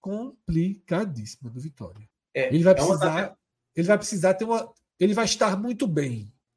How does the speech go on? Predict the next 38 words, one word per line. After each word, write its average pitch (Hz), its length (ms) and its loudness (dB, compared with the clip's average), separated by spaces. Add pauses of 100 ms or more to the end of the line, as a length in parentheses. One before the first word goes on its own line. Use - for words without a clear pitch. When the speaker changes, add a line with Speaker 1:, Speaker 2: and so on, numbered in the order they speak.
(140)
Speaker 1:
Ele 170 160 4
vai 180 120 4
estar 180 280 -2
muito 247 180 -6
bem. 143 140 -2
Ele 151 100 0
vai 185 100 4
estar 175 200 -2
com 190 120 -8
cinquenta 220 440 -8
e 254 40 2
oito 214 220 -2
pontos, 185 680 -4 (320)
uns 226 200 -8
sete, - 920 2 (260)
uns 220 280 -8
seis, 226 380 -2
sete, 180 280 2
talvez 175 260 -2
até 214 240 -4
oito 202 460 4
de 170 100 -6
vantagem 156 760 -2 (360)
sobre 175 280 -4
o 202 60 -8
quinto. - 380 -20 (200)
Uma 175 160 -6
margem, 165 480 -4
ele 202 160 -8
vai 190 100 2
tá, - 220 -4
ele 240 120 -2
vai 254 140 4
tá 220 160 -2
muito 262 480 -4
próximo 185 340 6
do 220 120 -2
acesso, - 520 -12